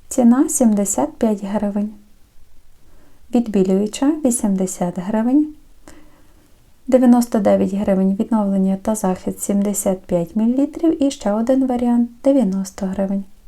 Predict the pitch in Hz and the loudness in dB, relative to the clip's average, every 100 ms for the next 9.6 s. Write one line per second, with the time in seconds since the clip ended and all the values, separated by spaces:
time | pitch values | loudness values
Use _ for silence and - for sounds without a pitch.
0 | - - - - - - - - - 269 | -20 -20 -20 -20 -20 -20 -20 -12 2 2
1 | 247 240 220 - - 247 247 196 196 196 | 4 0 -2 -4 -8 -6 -4 -2 -2 0
2 | 285 370 381 240 233 202 214 254 - 262 | 0 0 0 -2 0 -2 -2 -6 -4 -4
3 | 262 - 208 233 - 214 196 196 196 - | -4 -8 -4 -4 -4 -6 -2 -4 -4 -6
4 | 208 214 233 330 285 233 196 - 208 240 | -4 -4 -2 -2 -2 -2 -2 -4 -4 -2
5 | 240 208 202 190 190 - 202 202 - _ | 0 0 0 -2 -4 -6 -8 -8 -16 _
6 | _ _ - - - - - - 247 254 | _ _ -20 -20 -20 -20 -20 -4 0 2
7 | 226 208 - 202 196 - 196 - - 233 | 0 -2 -2 0 -2 -4 -8 -4 -4 -2
8 | 262 - - 196 262 - 233 208 202 190 | -4 -8 -4 -4 -4 -4 -2 0 -2 -2
9 | 240 311 - - 214 233 | -2 -4 -4 -4 -2 -4